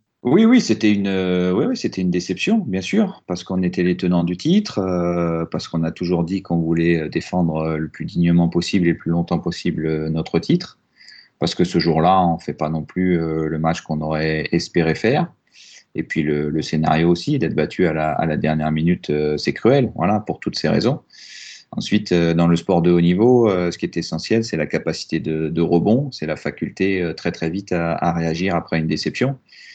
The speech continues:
Et ce qui, ce qui a été fort et ce qui, ce qui a été puissant de la part des joueurs, c'est d'avoir fait notre, notre meilleur match contre Montpellier, trois jours,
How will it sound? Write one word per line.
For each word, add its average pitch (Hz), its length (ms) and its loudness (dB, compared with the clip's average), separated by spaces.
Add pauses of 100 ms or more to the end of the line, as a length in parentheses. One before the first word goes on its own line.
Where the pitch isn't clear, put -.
(280)
Et 73 100 -2
ce - 80 -6
qui, 78 300 0
ce 76 60 -6
qui - 80 -4
a 80 60 4
été 80 180 0
fort 110 340 0
et 85 60 -2
ce - 80 -12
qui, 78 480 -6
ce - 60 -14
qui - 180 -20
a 73 60 -4
été 71 180 -6
puissant - 360 -6
de 82 40 0
la 76 80 -2
part 78 180 -6
des 76 120 -4
joueurs, 110 320 2
c'est - 100 -6
d'avoir 78 300 -4
fait 78 100 -4
notre, 78 400 -6
notre 78 300 -4
meilleur 78 260 0
match 82 220 0
contre 78 240 -6
Montpellier, 80 480 0
trois 85 180 -2
jours, 76 240 -4